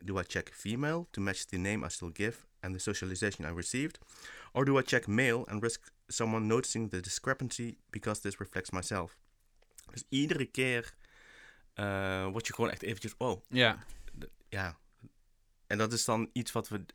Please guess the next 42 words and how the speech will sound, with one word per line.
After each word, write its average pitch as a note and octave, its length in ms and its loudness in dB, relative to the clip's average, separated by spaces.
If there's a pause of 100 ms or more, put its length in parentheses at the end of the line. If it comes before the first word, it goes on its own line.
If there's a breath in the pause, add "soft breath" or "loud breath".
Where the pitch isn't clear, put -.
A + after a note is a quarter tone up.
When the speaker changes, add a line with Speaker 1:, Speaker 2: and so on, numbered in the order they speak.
(180)
Speaker 1:
wat G#2 180 -6
je F#2 140 -6
dagelijks A2 480 2
gewoon F2+ 580 -6 (260)
voor A2 260 -2
je F#2 220 -4 (1300)
voorgeschoteld A2+ 480 -2
krijgt. C3 220 2
Speaker 2:
Ja. A2+ 140 2
Speaker 1:
Nou F2 120 -8
ja, E2+ 160 -8 (100)
dat, - 180 -18
ehm, F#2 240 -12 (720 soft breath)
Speaker 2:
Ja, B2+ 100 2
dat G2+ 80 2
is - 60 -2
een A2+ 80 2
mooi A2+ 200 6
voorbeeld G#2+ 480 2
ook G#2 160 -6
van... G2+ 500 -2
van A2 360 0 (640)
de A2 120 -2
stress - 420 2
die A2 140 -4
dat A2 180 0
toch - 200 -2
ook A#2 120 0
weer, G2+ 280 2
eh, G2 420 -2
eh, G2 480 -6 (360)
Speaker 1:
Ja. A2 280 0 (680)
Speaker 2:
eh, G#2+ 420 -4
oplevert. G#2+ 640 -2
Speaker 1:
Het - 120 -2
staat C3+ 240 6
ook B2 80 0
echt - 160 4
onder A#2 180 0
het, - 160 -10
het, - 280 -8
het - 120 -14